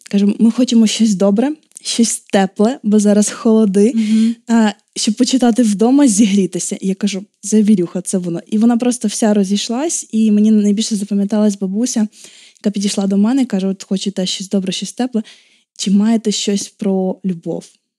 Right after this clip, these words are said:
Speaker 1: Я кажу: "Ось тут буде гарна романтична лінія". Вона каже:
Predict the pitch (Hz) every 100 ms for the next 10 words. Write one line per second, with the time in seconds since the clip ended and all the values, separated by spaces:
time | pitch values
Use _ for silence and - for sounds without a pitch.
0 | _ _ - _ _ 190 185 185 - 196
1 | - 185 165 170 165 175 175 170 170 170
2 | 170 170 - 170 277 285 208 180 180 185
3 | 196